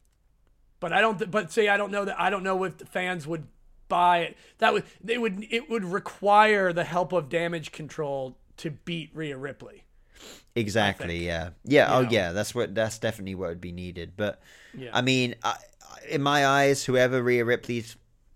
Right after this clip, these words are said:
Speaker 2: whatever her match at R-, WrestleMania, Rhea Ripley's winning because she's
Speaker 1: I, I
Speaker 2: just
Speaker 1: think so, too. I think
Speaker 2: white
Speaker 1: so,
Speaker 2: hot
Speaker 1: too.
Speaker 2: right now. She, she's not only the
Speaker 1: Yeah.
Speaker 2: future of the women's division, she's the future of the fucking company. She is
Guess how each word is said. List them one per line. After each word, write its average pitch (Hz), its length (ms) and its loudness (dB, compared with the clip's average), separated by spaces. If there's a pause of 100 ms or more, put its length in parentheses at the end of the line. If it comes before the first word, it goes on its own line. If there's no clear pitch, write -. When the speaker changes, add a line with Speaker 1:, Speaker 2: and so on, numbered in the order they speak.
(120)
Speaker 2:
whatever 143 380 6
her 135 120 6
match 127 380 0
at 110 180 -4
R-, 90 120 -6
WrestleMania, 107 720 -4
Rhea 104 180 -2
Ripley's 98 340 -8
winning 90 320 -12 (180)
because 117 300 -2
she's 113 340 -4
Speaker 1:
I, 226 40 2 (100)
I 208 60 4
Speaker 2:
just 180 100 0
Speaker 1:
think 185 180 -4
so, 160 200 -6
too. 123 320 -10 (100)
I 139 40 -6
think 123 280 0
Speaker 2:
white 135 200 4
Speaker 1:
so, 101 80 -6
Speaker 2:
hot 104 220 -4
Speaker 1:
too. 98 60 -10
Speaker 2:
right 98 180 -8
now. 92 260 -8
She, - 280 -12
she's 113 240 -10
not 143 140 0
only 139 160 -2
the 113 80 -4
Speaker 1:
Yeah. 117 100 -6
Speaker 2:
future 120 600 -2
of 104 260 -2
the 104 80 -6
women's 107 340 -6
division, 92 380 -10
she's 98 200 -12
the 104 60 -12
future 110 380 -10
of 90 180 -8
the 92 80 -16
fucking 92 360 -10
company. 87 520 -12
She 107 260 -6
is 98 340 -6